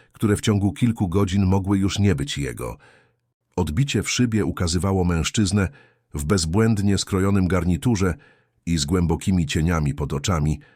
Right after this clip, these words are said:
kogoś, kto od tygodnia nie spał spokojnie, odkąd zaginęła teczka z oryginalnymi dokumentami.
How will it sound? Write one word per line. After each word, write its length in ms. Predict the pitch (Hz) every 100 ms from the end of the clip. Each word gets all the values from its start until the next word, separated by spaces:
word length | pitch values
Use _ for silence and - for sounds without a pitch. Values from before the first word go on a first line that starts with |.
| _ _ -
kogoś, 360 | 120 113 104
kto 240 | - 107 -
od 220 | 104 -
tygodnia 480 | 90 78 104 95 85
nie 160 | 98
spał 240 | - 82 73
spokojnie, 680 | - 76 90 78 73 76 - _ _ _ -
odkąd 440 | 95 - 85 73
zaginęła 560 | 80 90 80 87 87 78
teczka 500 | - 104 - - 78
z 80 | -
oryginalnymi 720 | 95 82 80 80 82 87 85
dokumentami. 880 | 73 73 80 71 65 67 52 57 -